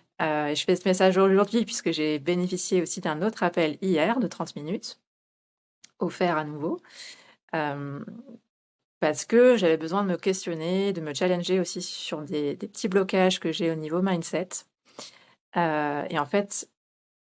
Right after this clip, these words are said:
une fois de plus, Lingen m'a, m'a bien orientée plutôt à la racine. Cette fois-ci, non pas sur le pourquoi du pourquoi du pourquoi de ma mission, mais plutôt, euh, aller voir ce qui, en commun, euh, bloque,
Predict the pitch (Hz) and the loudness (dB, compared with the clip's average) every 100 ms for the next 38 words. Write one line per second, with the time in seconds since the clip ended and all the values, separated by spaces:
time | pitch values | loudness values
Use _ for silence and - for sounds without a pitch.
0 | - 185 180 160 - 196 196 196 170 170 | -2 0 2 0 0 -2 0 0 4 4
1 | 185 165 151 151 151 139 170 202 196 180 | 4 2 -2 -2 -4 -2 2 4 6 4
2 | 185 202 196 190 - 170 - 202 202 180 | 4 0 -2 -8 -2 0 4 6 6 4
3 | 175 - 170 202 147 - - - - - | 2 -4 -2 -2 -4 -12 -20 -20 -20 -20
4 | _ _ - 160 170 160 - 190 180 165 | _ _ -6 -2 0 0 0 0 0 0
5 | - 175 180 180 180 156 147 139 170 190 | 2 4 6 4 0 -2 -2 0 2 4
6 | 175 165 170 - 170 165 - - 175 160 | 2 2 -2 0 0 0 -8 -4 -2 -2
7 | 160 160 160 208 220 220 165 - - - | -2 -4 -4 2 4 4 2 -2 -12 -2
8 | 190 208 220 - - - _ - 180 160 | 4 4 2 -10 -18 -20 _ -4 0 2
9 | 156 151 165 185 - - 185 190 165 165 | 2 4 4 2 -2 -4 0 2 2 0
10 | 175 165 180 196 202 - 170 156 147 143 | 0 2 2 2 0 -2 -2 -2 -2 -2
11 | 170 180 180 - | 2 2 -2 -14